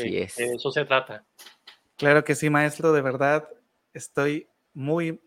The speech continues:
Speaker 3: feliz, muy emocionado de tenerlo aquí, de que haga parte de, de este proyecto que iniciamos con José Eduardo el año pasado en septiembre,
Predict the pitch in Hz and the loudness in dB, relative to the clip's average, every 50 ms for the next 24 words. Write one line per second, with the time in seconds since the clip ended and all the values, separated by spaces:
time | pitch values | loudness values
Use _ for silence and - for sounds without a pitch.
0 | _ - - 131 120 120 127 139 156 160 - - - _ _ _ _ _ _ _ | _ -8 -6 -6 -4 -4 -6 -8 -10 -12 -14 -20 -20 _ _ _ _ _ _ _
1 | _ _ _ _ _ _ _ _ _ _ - 147 156 160 165 156 151 143 - - | _ _ _ _ _ _ _ _ _ _ -4 0 2 2 2 0 0 -2 -4 -4
2 | 135 127 131 135 143 143 147 143 135 - - 123 127 131 131 131 131 123 117 - | -2 0 0 2 2 2 0 -2 -4 -4 -4 -4 -4 -4 -4 -4 -4 -4 -6 -6
3 | - 147 151 165 180 180 170 143 135 127 123 120 117 - - 120 117 120 - 151 | -8 -6 -6 -6 -6 -8 -6 -4 -4 -2 -2 -4 -6 -6 -8 -6 -6 -4 0 0
4 | 139 135 147 143 135 - - 147 147 156 160 156 - - 156 156 143 143 131 123 | 0 2 0 -2 -2 0 2 4 4 4 4 0 0 0 0 0 2 0 0 0
5 | 120 117 117 - - - - 143 123 127 127 127 - - - 147 - - 135 120 | 0 -2 -4 -6 -12 -18 -12 -6 -6 -4 -4 -6 -6 -6 -4 -4 -4 -2 -2 -2
6 | 120 117 135 135 131 - _ - 143 - - 131 127 120 110 - 135 131 131 135 | -2 -2 -2 -4 -6 -6 _ -8 -8 -6 -6 -6 -6 -6 -6 -6 -6 -4 -4 -4
7 | 135 - - - 139 127 - 120 113 - 117 117 120 127 131 131 131 135 135 127 | -6 -8 -8 -8 -8 -8 -8 -10 -8 -6 -4 -2 0 0 -2 0 -2 -2 -2 -2
8 | 127 131 131 127 - 127 113 - - 123 127 127 131 123 - 127 - - - 139 | -2 -4 -4 -4 -4 -4 -4 -2 -2 -2 -2 -2 -4 -4 -6 -8 -8 -6 -4 -4
9 | 143 147 147 156 165 165 | -2 0 0 -2 -2 -4